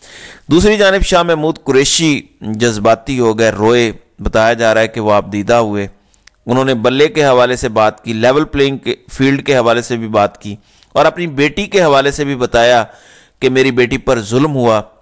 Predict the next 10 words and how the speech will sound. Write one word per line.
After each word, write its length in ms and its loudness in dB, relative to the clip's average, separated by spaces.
मेरी 160 0
बेटी 280 0
से 120 -4
कागजात 560 0
छीने 300 -6
गए, 160 0
उन्हें 340 -2
शहर 320 0
छोड़ना 400 -4
पड़ा। 320 -2